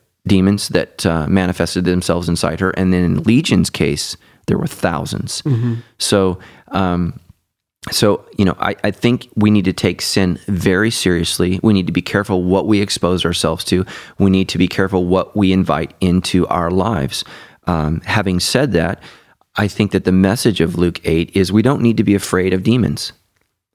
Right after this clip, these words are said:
Speaker 1: We need to be afraid of what demons are afraid of, and that's God. And, um, you know, people are always afraid of, of seeing a demon. And, and to me,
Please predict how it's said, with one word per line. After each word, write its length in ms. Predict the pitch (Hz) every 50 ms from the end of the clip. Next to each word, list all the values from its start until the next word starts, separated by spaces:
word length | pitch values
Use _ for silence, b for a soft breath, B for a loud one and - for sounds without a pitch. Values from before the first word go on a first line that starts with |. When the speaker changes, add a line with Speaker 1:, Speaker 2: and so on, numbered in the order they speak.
| _ _
Speaker 1:
We 120 | - 107 123
need 120 | 151 147
to 60 | 113
be 80 | 95 90
afraid 260 | 78 - - 87 87
of 60 | 85
what 120 | 87 82 78
demons 320 | 87 101 107 117 101 85
are 60 | -
afraid 260 | - - - 60 - -
of, 180 | - - - _ -
and 140 | - 92 85
that's 180 | 76 73 -
God. 360 | - 80 73 62 53 - - b b b b b b b b b b
And, 340 | - 98 90 87 80 85 87
um, 300 | 87 85 82 82 - - -
you 80 | 107 101
know, 80 | 95
people 240 | - - - - 170
are 100 | 143 104
always 240 | 98 98 92 82 85
afraid 380 | 82 - - - 90 92 87
of, 240 | 78 76 87 - - b b b b b b b -
of 140 | - 80 -
seeing 300 | - - 120 113 104 85
a 40 |
demon. 360 | - - 95 92 85 76 71 76
And, 100 | 80 -
and 140 | - 98
to 120 | - - 110
me, 260 | 120 123 107 92 90